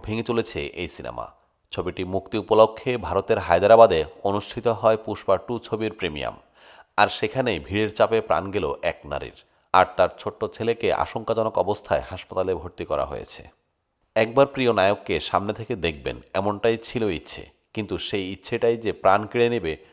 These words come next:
তা আন্দাজ করতে পারেননি হায়দ্রাবাদের সেই নারী। বুধবার চৌঠা ডিসেম্বর ভারতের হায়দ্রাবাদে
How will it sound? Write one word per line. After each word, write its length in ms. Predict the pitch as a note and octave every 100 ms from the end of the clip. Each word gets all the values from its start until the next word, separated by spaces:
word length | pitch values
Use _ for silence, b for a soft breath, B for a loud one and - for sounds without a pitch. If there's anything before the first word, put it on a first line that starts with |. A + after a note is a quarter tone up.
| _
তা 120 | G2+
আন্দাজ 420 | F2 F#2 F#2+ F2 -
করতে 280 | G2+ -
পারেননি 500 | G2+ E2+ G2 A2+ E2+ D#2+ _
হায়দ্রাবাদের 580 | - G2+ F2+ F2 E2+ D#2+
সেই 260 | D#2 - D2+
নারী। 280 | C2+ - - _ _ _ _ -
বুধবার 300 | F2 F2 F2
চৌঠা 380 | E2+ G2 F#2 A2
ডিসেম্বর 540 | G#2 G2+ A#2 A2 A2+ A2+ - -
ভারতের 400 | F2+ F#2+ F#2 G2
হায়দ্রাবাদে 680 | F2 F2+ F2+ A2 A2+ E2+ D2